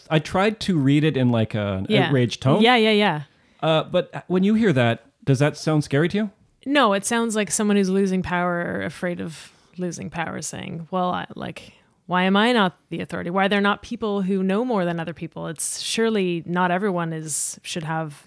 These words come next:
Speaker 2: the same rights and power in our society."
Speaker 1: Yeah, like, I feel like if you read this in a different way, it would be more like, "Hey, this is great news."
Speaker 2: <laughs> Yeah, yeah, yeah.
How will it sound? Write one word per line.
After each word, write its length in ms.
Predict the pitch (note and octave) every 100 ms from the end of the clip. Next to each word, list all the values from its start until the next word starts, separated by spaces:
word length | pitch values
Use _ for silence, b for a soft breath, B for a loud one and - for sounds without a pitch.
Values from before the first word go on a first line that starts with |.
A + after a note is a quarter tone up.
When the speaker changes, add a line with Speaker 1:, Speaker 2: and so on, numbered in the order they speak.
| - E3
Speaker 2:
the 140 | E3
same 460 | - F3 E3 D#3 D3
rights 380 | E3 F3 - D#3
and 380 | D3+ D3+ D3 - _ -
power 380 | F#3 F3+ D3
in 100 | D#3
our 120 | D3+ D3+
society." 640 | D#3 E3 D#3 D#3 F3 - -
Speaker 1:
Yeah, 240 | B3+ B3+ D#3
like, 240 | F3 - F3
I 100 | F3
feel 200 | A#3 A3+
like 220 | G#3+ F#3
if 160 | D#3+
you 300 | F#3 F3+ E3+ - -
read 300 | D#3 F3+ F3
this 400 | E3+ D3 - -
in 160 | C#3+
a 40 | C#3
different 300 | D3 C#3 B2+
way, 260 | D#3+ D#3
it 100 | B2+
would 200 | B2 A2+
be 100 | C3
more 240 | B2+ B2+ B2
like, 300 | A#2 A2 -
"Hey, 160 | F3+
this 180 | B2+ B2
is 120 | A2+
great 180 | B2+ A2+
news." 320 | D3+ - - - _
Speaker 2:
<laughs> 100 | -
Yeah, 240 | C4 C#4 C#4+
yeah, 400 | C#4 D4 D4 A#3+
yeah. 320 | A#3+ F3+ E3+